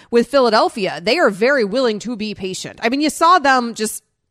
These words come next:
ride out with Ben Simmons for an entire season. "Okay, James, are you gonna show up or are you not gonna show up? I'll take my time here."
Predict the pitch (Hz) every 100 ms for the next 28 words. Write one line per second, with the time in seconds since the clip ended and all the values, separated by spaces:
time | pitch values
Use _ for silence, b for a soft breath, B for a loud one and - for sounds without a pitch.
0 | - 165 269 302 302 247 262 277 233 330
1 | 330 277 240 285 196 226 302 233 247 294
2 | 233 - 247 330 175 131 233 294 170 156
3 | 156 202 226 208 208 240 - 262 302 302
4 | 294 302 302 214 190 202 143 131 151 202
5 | 254 277 254 233 208 247 311 226 180 175